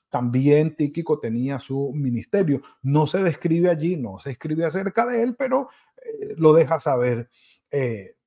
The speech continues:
Pablo. Ahora, ¿querrían los efesios de alguna manera enterarse, saber, conocer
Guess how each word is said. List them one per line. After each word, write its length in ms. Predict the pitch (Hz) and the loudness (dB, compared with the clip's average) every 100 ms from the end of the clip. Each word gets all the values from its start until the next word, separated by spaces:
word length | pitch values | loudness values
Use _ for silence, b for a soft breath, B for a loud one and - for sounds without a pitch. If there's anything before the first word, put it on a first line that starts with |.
| _ | _
Pablo. 360 | - 120 - - _ _ _ _ | -2 -2 -4 -20 _ _ _ _
Ahora, 460 | - 135 156 113 - _ _ _ _ _ _ _ _ _ _ _ _ _ _ _ _ _ _ _ | 2 4 4 2 -8 _ _ _ _ _ _ _ _ _ _ _ _ _ _ _ _ _ _ _
¿querrían 580 | - 160 165 240 311 320 | 2 2 2 -2 -2 -4
los 180 | 240 - | -4 -4
efesios 920 | 120 - 165 - - 170 160 - _ _ _ _ _ _ _ - | -8 -6 -6 -6 -10 -10 -10 -16 _ _ _ _ _ _ _ -14
de 140 | 131 | -8
alguna 420 | 139 139 139 208 | -6 -4 -2 -2
manera 580 | 220 160 127 139 120 139 143 _ _ _ _ _ _ _ _ _ _ | 0 0 0 -2 -4 -10 -16 _ _ _ _ _ _ _ _ _ _
enterarse, 840 | - 151 147 156 135 151 185 - 165 | 0 0 2 2 2 2 -2 -4 -4
saber, 500 | - 104 117 165 170 | -4 -6 -2 -2 -2
conocer 720 | 131 110 92 143 156 151 - | -8 -8 0 4 4 4 -8